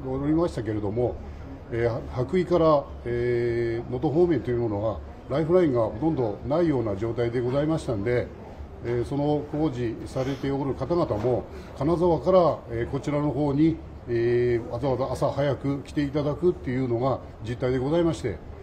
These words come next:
まあ、今後工事を進めるためにもですね、その宿泊施設の確保っていうのは、まだまだ大きなか-、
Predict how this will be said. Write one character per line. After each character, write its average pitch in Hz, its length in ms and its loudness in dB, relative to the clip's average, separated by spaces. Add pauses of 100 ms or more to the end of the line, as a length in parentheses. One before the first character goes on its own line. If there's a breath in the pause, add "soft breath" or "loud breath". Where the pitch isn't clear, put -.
(160)
ま 135 100 0
あ、 - 20 -2
今 156 200 4
後 160 200 6
工 175 220 6
事 156 100 2
を 127 100 4
進 151 220 0
め 165 80 6
る 165 100 4
た 160 100 -2
め 175 160 6
に 135 440 0 (120)
も 123 240 0
で 117 140 0
す - 80 -8
ね、 127 160 -2
そ 95 100 -6
の 131 140 -2
宿 - 220 -2
泊 165 200 2
施 - 60 -2
設 185 260 2
の 123 120 2
確 160 240 -2
保 160 100 0
っ 160 60 0
て - 160 -4
い - 20 2
う 123 40 2
の 120 80 2
は、 107 100 0 (280 loud breath)
ま 151 120 0
だ 175 100 6
ま 170 100 4
だ 156 140 6
大 143 180 0
き 131 120 -2
な 117 160 2
か-、 135 180 -4